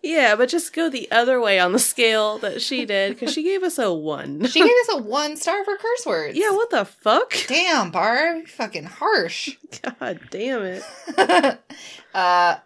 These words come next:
Speaker 2: also, you could subscribe, share our show.
Speaker 1: Yeah, follow us.
Speaker 2: Follow, whatever.
Speaker 1: Follow us, you fucking idiots.
Speaker 2: Yeah, it'd be real cool of you.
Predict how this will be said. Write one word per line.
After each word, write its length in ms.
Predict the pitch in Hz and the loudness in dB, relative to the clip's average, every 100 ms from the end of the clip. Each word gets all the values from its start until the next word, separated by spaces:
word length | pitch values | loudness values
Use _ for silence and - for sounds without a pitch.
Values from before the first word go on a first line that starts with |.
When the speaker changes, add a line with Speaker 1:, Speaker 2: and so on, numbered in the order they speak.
| _ _ | _ _
Speaker 2:
also, 320 | - 226 247 269 | 2 2 4 0
you 160 | 262 | 0
could 160 | 247 208 | -4 -10
subscribe, 1120 | - - - - - 240 240 240 240 240 240 240 - _ | -16 -16 -14 -14 -10 -8 -4 -2 -2 -2 -4 -6 -10 _
share 580 | - - - 214 226 233 | -10 -8 -6 -6 -4 -2
our 300 | 220 220 220 | 0 0 -2
show. 800 | 220 - 180 190 180 175 165 190 _ | -4 -8 -4 -2 0 0 0 -4 _
Speaker 1:
Yeah, 440 | 233 277 269 185 | -12 -8 -6 -8
follow 340 | 190 247 214 170 | -4 -2 -2 -4
us. 320 | 151 - - | -6 -10 -18
Speaker 2:
Follow, 880 | - 247 247 277 269 247 247 247 247 | -6 0 4 4 4 2 0 2 0
whatever. 400 | 220 220 247 254 247 | 2 2 4 2 -2
Speaker 1:
Follow 100 | 240 | -4
us, 60 | |
you 80 | 196 | -8
fucking 320 | 175 170 170 | -10 -12 -12
idiots. 520 | 160 170 180 - - - - | -10 -10 -10 -12 -18 -20 -10
Speaker 2:
Yeah, 360 | 247 269 180 - _ | -2 -2 -2 -10 _
it'd 80 | 220 | -6
be 140 | 262 285 | -4 -6
real 480 | 208 254 262 240 | -4 2 4 2
cool 340 | 220 247 190 156 | 2 0 2 2
of 80 | 143 | -2
you. 300 | 127 110 | -6 -6